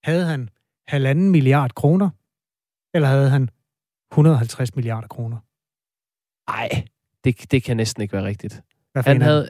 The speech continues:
Speaker 2: jamen, hundrede og halvtreds milliarder.
Speaker 1: Ah,
Speaker 2: Jeg tror,
Speaker 1: okay.
Speaker 2: jeg tror ikke, han havde en rød reje.
Speaker 1: Han havde halvanden milliard kroner.
Speaker 2: Nej, det
Speaker 1: Jo.
Speaker 2: var den kedelige mellemvej. Men det er mange penge, jo.
Speaker 1: <laughs> Jeg tror ikke, det er super kedeligt at have det. Det er to hundrede femoghalvfjerds millioner dollars.
Speaker 2: Hold da kæft.
Speaker 1: Ja,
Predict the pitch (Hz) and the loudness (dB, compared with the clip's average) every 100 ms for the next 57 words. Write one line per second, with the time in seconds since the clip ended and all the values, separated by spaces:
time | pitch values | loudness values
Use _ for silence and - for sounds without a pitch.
0 | _ 127 120 107 120 127 110 110 107 107 | _ -4 0 0 2 2 0 -4 -4 -4
1 | 107 95 127 139 196 170 - 214 214 190 | -4 -2 -2 2 2 2 -2 -4 -2 -4
2 | 202 190 190 156 165 170 _ _ 156 160 | -4 -2 0 0 -4 -8 _ _ 0 2
3 | 143 156 175 - _ _ _ _ _ _ | 4 4 2 -4 _ _ _ _ _ _
4 | _ _ _ _ - 262 240 294 269 220 | _ _ _ _ 0 4 4 4 4 4
5 | 214 208 - 180 202 156 - 139 165 165 | 4 2 4 4 4 0 2 4 6 4
6 | 139 139 175 143 139 - 170 180 156 139 | 4 4 4 2 -4 0 2 4 4 4
7 | 151 139 120 113 120 160 160 190 175 170 | 4 2 2 -2 0 2 4 2 0 0
8 | 160 123 - - 127 123 139 131 - 139 | -2 -2 -2 -2 -4 -4 -2 -2 0 -2
9 | 127 - 131 135 117 127 120 - 160 147 | -2 -4 -2 -2 -2 -2 -4 -2 0 0
10 | - 226 190 190 160 139 147 147 151 139 | 0 2 2 0 -2 -2 -2 -2 -2 -2
11 | 131 120 117 123 113 - _ - - 147 | -2 -4 -4 -4 -8 -18 _ -12 -8 -8
12 | - 90 98 - - _ - 180 | -8 -12 -14 -16 -20 _ -2 -2